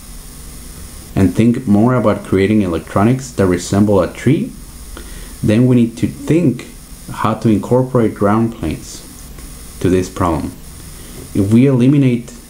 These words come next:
the ground plane, then we'll have a transmission line that will work as a little tiny antenna, and then we'll run into problems. One solution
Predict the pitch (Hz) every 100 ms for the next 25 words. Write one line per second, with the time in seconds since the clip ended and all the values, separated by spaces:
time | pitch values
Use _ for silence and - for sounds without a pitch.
0 | - - - 87 95 117 170 143 101 90
1 | 87 - - - - - - - - -
2 | - 95 104 131 135 - 113 117 113 117
3 | 110 104 104 90 117 139 143 139 107 104
4 | 107 - - - - - - 90 92 101
5 | 117 107 110 110 98 90 95 131 135 135
6 | 123 117 95 - 113 95 85 - - -
7 | - - - - 95 90 101 107 104 98
8 | 98 92 87 - - 87 82 78 - -
9 | - - - - - - - - - -
10 | - - - - - - - - _ _
11 | _ - - - - - - - - -
12 | - - - - 123 170 - 143 127 135
13 | 87 82